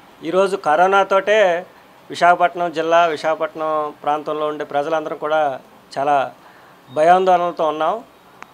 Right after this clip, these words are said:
దీనికి తోడు ఇప్పుడు వర్షాలు కూడా స్టార్ట్ అయిపోయాయి. ఈ వర్షాకాలంలో రోజు కూడా తుఫాన్లు లేదంటే భారీ వర్షాలు పడటంతో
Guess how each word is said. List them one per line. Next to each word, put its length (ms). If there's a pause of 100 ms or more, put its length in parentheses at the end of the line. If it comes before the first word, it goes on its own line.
దీనికి 300
తోడు 260
ఇప్పుడు 180
వర్షాలు 340
కూడా 160
స్టార్ట్ 260
అయిపోయాయి. 400 (460)
ఈ 60
వర్షాకాలంలో 920 (380)
రోజు 260
కూడా 440 (560)
తుఫాన్లు 580 (220)
లేదంటే 400
భారీ 340
వర్షాలు 360
పడటంతో 480